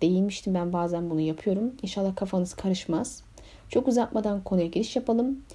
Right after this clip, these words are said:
Yazının temelinde renklerin önemli olduğunu ve bunlara dikkat ederek tarafları belirleyebileceğimiz var. Aslında bu kısmı hiç de yabancı değilsiniz. Çünkü Dans iki hakkında yaptığım videoda da buna değinmiştim. Şimdi aynı şeyi yapacağız ama dans için değil.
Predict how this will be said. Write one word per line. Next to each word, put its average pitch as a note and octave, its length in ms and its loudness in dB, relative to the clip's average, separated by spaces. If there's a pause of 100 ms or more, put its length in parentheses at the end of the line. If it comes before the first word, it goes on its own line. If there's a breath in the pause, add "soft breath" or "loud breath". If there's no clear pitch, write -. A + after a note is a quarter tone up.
(500 soft breath)
Yazının G#3+ 440 8
temelinde A3 520 4
renklerin F#3+ 580 4
önemli F#3 440 4
olduğunu A#3+ 540 6 (280)
ve G3 140 -2
bunlara F#3 380 4
dikkat F#3 300 -4
ederek G3 380 -2
tarafları G3 560 0
belirleyebileceğimiz F3 800 4
var. A#3+ 180 -2 (240)
Aslında F#3+ 280 -2
bu - 20 -8
kısmı - 220 -2
hiç A3+ 120 -2
de G3+ 40 0
yabancı F3+ 340 2
değilsiniz. G#3 320 0
Çünkü F#3 360 -2
Dans C#4 320 4
iki A3+ 140 -6
hakkında A3 320 -2
yaptığım G3 440 2
videoda F#3 260 4
da A3 140 2
buna G#3 220 4
değinmiştim. F3+ 720 2 (680 loud breath)
Şimdi D4 220 4
aynı D#4 140 10
şeyi E4 180 6
yapacağız F4+ 420 2
ama A3+ 220 2
dans G#3 280 2
için E3+ 300 -2
değil. C#4+ 240 6